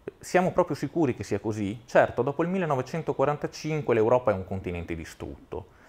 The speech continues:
Dalle macerie delle città emergono superstiti, prigionieri, veterani delusi.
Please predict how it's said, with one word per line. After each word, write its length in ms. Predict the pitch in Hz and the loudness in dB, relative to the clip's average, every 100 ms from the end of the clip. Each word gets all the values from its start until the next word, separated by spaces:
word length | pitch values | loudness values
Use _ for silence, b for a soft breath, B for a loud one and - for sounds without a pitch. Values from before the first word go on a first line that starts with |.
| B B B B | B B B B
Dalle 220 | 104 110 | 2 4
macerie 320 | 117 - 143 | 4 4 6
delle 180 | 117 107 | 6 2
città 720 | - 143 - 147 156 151 B B B - | -2 -8 4 6 6 2 B B B -2
emergono 680 | 113 117 117 113 110 95 90 | 2 4 4 4 2 -2 -4
superstiti, 960 | 120 - 143 139 - 139 - 131 131 - | -4 2 4 4 0 -10 -6 -4 -4 -4
prigionieri, 920 | 98 92 92 107 117 117 117 117 117 | -4 -2 0 2 4 2 2 0 -4
veterani 560 | - 95 95 95 87 90 | -6 -4 0 0 0 -2
delusi. 640 | 95 107 120 117 110 110 | -2 -2 -2 -2 -2 -2